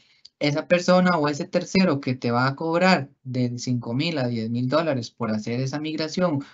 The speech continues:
o ese paso hacia Azure, este, yo te lo vengo a hacer muy sencillo, muy rápido y mucho más barato", ¿verdad? En este caso. Entonces,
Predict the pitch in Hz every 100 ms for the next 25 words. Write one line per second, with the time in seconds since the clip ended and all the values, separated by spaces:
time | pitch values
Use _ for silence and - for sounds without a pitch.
0 | _ 139 127 123 135 147 165 160 143 117
1 | - 113 - 110 107 107 127 139 139 170
2 | 190 - - - _ _ 147 143 139 -
3 | 135 131 127 113 - _ - 135 127 147
4 | 143 139 147 143 156 180 - 139 135 139
5 | 160 165 202 196 170 175 - - 139 139
6 | 143 165 185 185 185 190 190 - 156 147
7 | 139 139 127 139 151 - 123 107 - -
8 | _ - 113 120 120 117 120 117 117 104
9 | - _ - - _ - 151 143 165 143
10 | 131 -